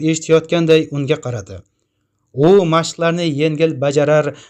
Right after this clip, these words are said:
raqibini mushlayotgan kabi shiddat bilan harakat qilardi. Olim o'zidagi noxush holatni sezdirmaslik uchun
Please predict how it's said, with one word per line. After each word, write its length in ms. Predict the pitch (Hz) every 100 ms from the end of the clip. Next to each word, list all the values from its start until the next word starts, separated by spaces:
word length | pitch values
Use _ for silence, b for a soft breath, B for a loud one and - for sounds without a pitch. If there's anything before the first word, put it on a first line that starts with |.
| B
raqibini 600 | 123 165 165 175 175 185
mushlayotgan 640 | 165 156 - 165 160 180 175
kabi 240 | 165 160 170
shiddat 440 | - 151 135 180 147
bilan 180 | 160 160
harakat 420 | 147 151 175 165
qilardi. 400 | 135 104 92 92 - _ _ _ _ _ _ _ _ -
Olim 360 | 143 170 202 208 165
o'zidagi 400 | 175 175 185 185
noxush 460 | 180 156 170 220 -
holatni 460 | - 170 170 170 185
sezdirmaslik 720 | - 170 170 170 170 165 202
uchun 260 | 160 175